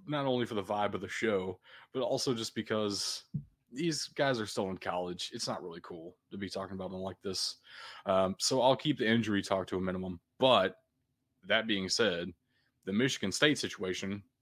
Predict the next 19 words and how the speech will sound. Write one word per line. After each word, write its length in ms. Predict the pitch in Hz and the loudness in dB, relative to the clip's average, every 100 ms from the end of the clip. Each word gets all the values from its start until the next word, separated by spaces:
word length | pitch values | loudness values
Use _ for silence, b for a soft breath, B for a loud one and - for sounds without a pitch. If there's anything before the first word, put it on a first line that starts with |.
| _ _ - | _ _ -4
definitely 300 | 104 104 92 | -2 -2 -2
gonna 180 | 92 95 | -2 -2
have 140 | 92 | -4
to 80 | - | -4
talk 160 | 101 92 | -4 -2
about 200 | 95 - | -4 -2
that. 180 | 95 - b b b b | -4 -4 b b b b
Four 340 | - 120 151 143 | -4 2 4 4
more 200 | 135 127 | 4 2
players 340 | 135 110 101 | 2 2 2
have 100 | 98 | 0
been 100 | 98 | -2
suspended. 680 | - 104 - 104 92 87 92 _ | -2 -6 -2 -2 -2 -8 -10 _
That's 180 | 104 104 | -8 -6
a 40 | 101 | -6
total 300 | 107 104 98 | -4 -2 -4
of 120 | 92 - | -6 -2
eight 260 | 139 127 - | -2 -2 -6
now. 440 | 90 85 85 104 | -12 -10 -8 -8